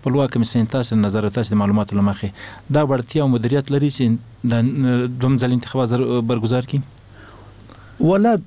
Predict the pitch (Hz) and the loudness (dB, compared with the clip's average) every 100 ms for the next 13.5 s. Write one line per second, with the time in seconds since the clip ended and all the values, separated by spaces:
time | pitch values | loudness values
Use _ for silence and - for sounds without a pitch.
0 | - 131 123 117 110 - - - - 143 | -2 0 2 2 0 -6 -14 -8 0 2
1 | 175 247 233 135 117 120 113 117 160 117 | 4 2 2 0 0 0 -2 0 -2 -2
2 | - - - - 139 127 180 135 131 180 | -6 -18 -12 0 2 4 2 2 0 -2
3 | - - - - - - - 131 135 135 | -6 -20 -20 -20 -20 -20 -6 0 2 2
4 | 131 131 131 - - 50 50 50 - - | 2 0 0 -2 -2 -2 -4 -8 -16 -16
5 | - 123 160 170 165 151 - 160 156 - | -4 0 0 0 0 0 2 0 0 -2
6 | 151 143 139 127 - 143 127 - 175 160 | 0 2 2 -2 -2 0 2 2 2 4
7 | 180 208 185 165 160 151 143 - - - | 4 4 2 0 2 2 2 -4 -20 -20
8 | - 131 - 214 196 135 120 190 131 127 | -6 -2 0 0 0 -2 0 0 0 0
9 | 113 117 113 104 - 113 - 107 113 143 | 0 0 -2 -4 -4 -4 0 0 0 -2
10 | 123 120 113 - - - 127 127 135 - | -2 -4 -6 -12 -20 -6 0 2 0 0
11 | 120 - 107 123 165 127 123 - - - | -2 0 0 2 2 0 -4 -10 -20 -20
12 | - - 113 156 139 156 143 127 123 135 | -18 -8 -2 0 2 0 0 0 -2 0
13 | 113 107 127 117 - | 0 0 0 -2 -6